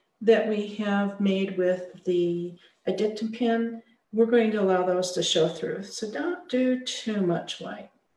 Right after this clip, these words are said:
Now, if you prefer a gray beard,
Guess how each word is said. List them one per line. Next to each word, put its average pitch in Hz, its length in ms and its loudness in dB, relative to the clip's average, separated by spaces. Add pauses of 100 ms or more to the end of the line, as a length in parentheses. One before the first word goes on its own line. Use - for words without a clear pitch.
(4000)
Now, 220 280 6
if 226 200 4
you 302 160 2
prefer 240 460 2
a 185 100 0
gray 160 320 4
beard, 220 480 0